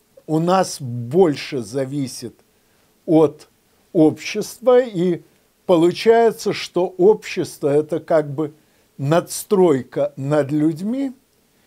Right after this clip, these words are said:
и взаимодействие с обществом бывает даже сложнее, чем с окружающей природой, и это даёт нам дополнительные возможности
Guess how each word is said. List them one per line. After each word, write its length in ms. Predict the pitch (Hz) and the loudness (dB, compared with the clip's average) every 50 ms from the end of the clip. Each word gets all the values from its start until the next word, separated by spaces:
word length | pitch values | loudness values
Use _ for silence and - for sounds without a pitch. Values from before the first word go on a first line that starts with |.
| _ _ _ _ - | _ _ _ _ -4
и 320 | 175 165 175 175 180 196 196 | 0 2 4 4 4 4 0
взаимодействие 1300 | 143 123 135 127 131 185 180 180 185 180 180 185 175 151 170 180 165 151 143 147 - - 175 160 156 | -4 -10 -8 -2 0 2 4 4 2 2 2 0 0 2 0 2 2 2 0 -4 -6 -4 -2 -2 -2
с 140 | 151 156 - | -2 -4 -4
обществом 680 | 240 240 240 - - - 190 - - - 160 143 143 135 | -4 -4 -4 -8 -10 -10 -10 -10 -8 -6 -6 -6 -4 -2
бывает 520 | 143 156 151 147 180 175 185 196 175 147 | -2 -2 0 2 2 4 4 2 2 0
даже 320 | 160 165 160 139 156 170 | -2 -2 -2 -2 -6 -10
сложнее, 640 | - - 180 156 143 143 135 151 160 160 170 170 170 _ _ _ _ _ _ _ _ _ | -10 -8 -6 -6 -6 -6 -6 -8 -8 -8 -8 -8 -12 _ _ _ _ _ _ _ _ _
чем 260 | - - 180 160 151 | -6 -2 -2 -2 -2
с 120 | - - | -2 -4
окружающей 920 | 170 156 - 160 160 156 143 131 165 160 151 147 151 139 - - - - 151 | -6 -4 -2 0 0 0 0 2 2 2 2 2 0 -2 -4 -8 -8 -6 -6
природой, 760 | 156 - - 156 160 180 190 214 254 269 233 233 269 247 214 | -6 -6 -4 -2 0 0 2 2 0 0 0 -2 -2 -2 0
и 80 | 170 | 2
это 420 | 156 156 170 190 196 - - 240 240 - _ _ _ _ _ _ - | 2 2 2 0 -2 -2 -6 -6 -6 -10 _ _ _ _ _ _ -4
даёт 560 | 131 139 160 160 156 165 175 180 190 185 202 | 2 4 4 4 4 2 2 0 -2 -2 -4
нам 320 | 208 196 202 190 156 127 | -4 -4 -4 -4 -4 -2
дополнительные 1080 | 123 156 - 165 - 165 147 151 156 160 165 180 180 - - 190 170 165 160 156 151 151 | -2 -2 0 0 0 -2 0 -2 -4 -6 -6 -8 -6 -6 -6 -6 -4 -4 -4 -2 -2 -2
возможности 1080 | 143 131 139 131 117 143 143 143 147 143 131 147 147 139 139 - - - 156 151 151 | -2 -2 -4 -4 -4 -6 -4 -2 -2 -4 -4 -6 -10 -12 -12 -14 -12 -10 -10 -10 -10